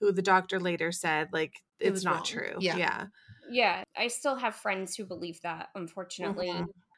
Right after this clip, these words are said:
Speaker 1: That just shows you how powerful, uh, something like that can be and
Speaker 2: Yeah.
Speaker 1: how, you know, miscommu-, misinformation can be spread so quickly. And years and years and years after it's been disproven, people are still saying it.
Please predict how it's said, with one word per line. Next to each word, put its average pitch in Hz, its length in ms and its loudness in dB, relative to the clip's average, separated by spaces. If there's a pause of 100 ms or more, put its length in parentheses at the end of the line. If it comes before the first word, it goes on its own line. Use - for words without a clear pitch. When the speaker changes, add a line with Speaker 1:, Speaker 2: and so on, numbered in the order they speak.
Speaker 1:
That 285 120 8
just 302 180 4
shows 226 280 8
you 202 100 4
how 185 380 8
powerful, 180 880 4 (140)
uh, - 220 -6
something 185 360 2
like 180 160 2
that 175 180 4
can 190 180 0
be 180 340 0
and 208 100 2
Speaker 2:
Yeah. 180 60 0
Speaker 1:
how, 180 440 6 (400)
you 202 140 4
know, 185 100 6
miscommu-, 190 560 0
misinformation 196 1000 2
can 190 140 -2
be 185 100 -2
spread 175 420 0
so - 380 0
quickly. 202 460 0
And 180 280 0 (460)
years 208 680 8
and 202 260 2
years 202 360 6
and 185 200 0
years 190 300 2
after 180 400 4
it's 180 180 -2
been 180 420 2
disproven, 190 760 0 (480)
people 196 260 0
are 165 180 2
still 165 420 0
saying 185 380 -8
it. - 180 -10